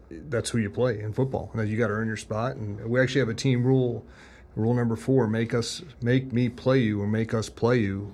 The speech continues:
And if you're not starting, don't complain to your mom. Don't complain to your girlfriend.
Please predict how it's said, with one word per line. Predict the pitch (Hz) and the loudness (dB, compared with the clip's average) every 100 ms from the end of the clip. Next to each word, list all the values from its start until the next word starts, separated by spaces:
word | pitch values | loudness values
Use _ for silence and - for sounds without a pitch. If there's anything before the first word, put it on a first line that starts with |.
| - | -10
And | 110 104 | -6 -4
if | 101 - | -6 -6
you're | 113 123 | -2 0
not | 135 135 | 0 0
starting, | - 131 - 104 104 | 0 0 0 -4 -6
don't | 104 120 | -6 -6
complain | - 117 117 123 | -4 -6 -2 -2
to | 120 | 0
your | 135 | 0
mom. | 107 107 123 - - - - | 0 -4 -8 -12 -20 -20 -14
Don't | 80 101 113 113 | -8 -6 -6 -6
complain | 123 117 117 123 | -8 -6 -4 -2
to | 127 | 0
your | 135 | 2
girlfriend. | 120 107 110 107 117 | 2 0 -2 -6 -8